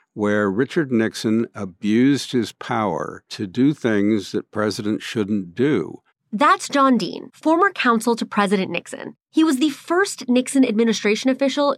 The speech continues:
Speaker 2: to admit he was directly involved with the cover-up. He's an executive producer of C N N's new series premiering this Sunday night called Watergate, Blueprint for a Scandal.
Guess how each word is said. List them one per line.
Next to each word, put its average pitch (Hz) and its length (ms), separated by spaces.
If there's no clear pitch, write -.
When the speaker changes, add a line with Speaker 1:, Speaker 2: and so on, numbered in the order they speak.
Speaker 2:
to 285 160
admit 269 300
he 302 160
was 262 160
directly 233 600
involved 190 600
with 180 140
the 180 60
cover-up. - 520
He's 294 160
an 311 60
executive 320 500
producer 208 380
of 196 160
C 233 180
N 233 80
N's 196 220
new 214 160
series 170 500
premiering 208 560
this 226 200
Sunday 208 340
night 160 300
called 175 260
Watergate, 214 720
Blueprint 233 580
for 190 160
a 196 60
Scandal. - 600